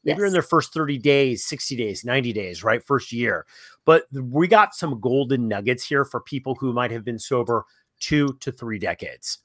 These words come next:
Speaker 1: right?
Speaker 2: Right.
Speaker 1: Like four decades, five decades, what, however long you have.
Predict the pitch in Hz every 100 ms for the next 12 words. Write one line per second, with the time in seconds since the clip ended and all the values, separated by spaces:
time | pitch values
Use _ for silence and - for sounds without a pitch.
0 | - 127 139 147 - - - 120 120 -
1 | _ - 156 135 107 95 - - 131 113
2 | 101 92 123 117 135 147 175 190 165 151
3 | 151 120 127 95 139 131 98 90